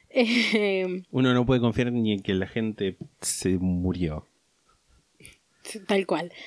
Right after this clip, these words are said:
Speaker 1: Eh, bueno, eh, bueno, entonces que siga haciendo documentales, porque están buenos los documentales de Herzog. Es un documentalista bastante conocido. Nada, bueno, este documental lo vimos porque queríamos hablar de internet y dijimos, bueno, vamos a tener ahí como un,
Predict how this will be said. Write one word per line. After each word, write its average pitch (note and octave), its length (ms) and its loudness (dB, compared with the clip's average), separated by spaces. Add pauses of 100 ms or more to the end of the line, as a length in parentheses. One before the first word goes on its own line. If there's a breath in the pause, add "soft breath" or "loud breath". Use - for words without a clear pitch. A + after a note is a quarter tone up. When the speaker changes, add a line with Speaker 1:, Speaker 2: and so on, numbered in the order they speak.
(420 loud breath)
Speaker 1:
Eh, G#3 800 6 (320 loud breath)
bueno, G3+ 340 4
eh, G3 180 2
bueno, B3+ 220 4
entonces A#3 300 0
que G3 100 -2
siga F#3 240 2
haciendo F3 500 0 (200)
documentales, G#3 800 2
porque A3 300 0
están D4 260 0
buenos B3 180 4
los F3+ 120 0
documentales D#3+ 600 0
de E3 160 -6
Herzog. - 400 -10
Es - 140 -8
un F3 320 2
documentalista F#3 760 0
bastante F#3+ 360 0
conocido. D#3+ 460 0 (420 soft breath)
Nada, A#3+ 180 6
bueno, G#3 240 4
este A3 240 2
documental A#3+ 480 4
lo A#3+ 80 6
vimos G#3 340 4
porque G3 540 2 (240)
queríamos F#3 360 2
hablar G3+ 200 2
de G#3 60 2
internet A3 340 2
y A#3+ 40 0
dijimos, A3+ 240 2
bueno, F3 200 4
vamos G#3+ 280 2
a F#3 40 0
tener E3+ 180 2
ahí F3+ 160 2
como F#3 220 2
un, F#3 380 2